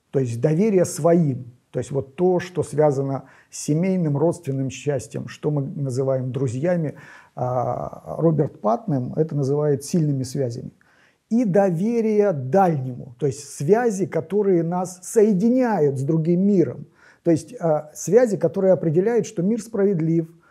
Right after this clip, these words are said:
что можно доверять этому решению, что, в общем-то, я могу пойти куда-то там в больницу и получить квалифицированную помощь, ну и так далее. Так вот, а, а, и тот, и другой мир социальный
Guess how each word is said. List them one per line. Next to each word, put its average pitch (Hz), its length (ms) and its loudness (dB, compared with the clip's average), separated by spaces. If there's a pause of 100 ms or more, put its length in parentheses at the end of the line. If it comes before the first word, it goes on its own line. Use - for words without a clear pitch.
(280)
что 185 800 2
можно 196 480 2
доверять 196 480 4
этому 208 300 -4
решению, 156 760 -4 (420)
что, - 340 -4
в 185 140 2
общем-то, 220 420 0
я 202 180 4
могу 196 480 2
пойти 180 580 0
куда-то 190 640 0
там 147 320 -2
в 127 160 -10
больницу 175 540 2
и 143 40 -2
получить 175 500 -2
квалифицированную 180 760 -2
помощь, 131 340 -4
ну 285 120 -8
и 277 40 -6
так 233 200 0
далее. 156 220 2
Так 151 100 -6
вот, 233 400 6
а, 180 340 6 (400)
а, 147 460 0
и 196 100 6
тот, 214 320 2
и 196 40 6
другой 175 480 6
мир 240 340 2 (440)
социальный 175 760 -2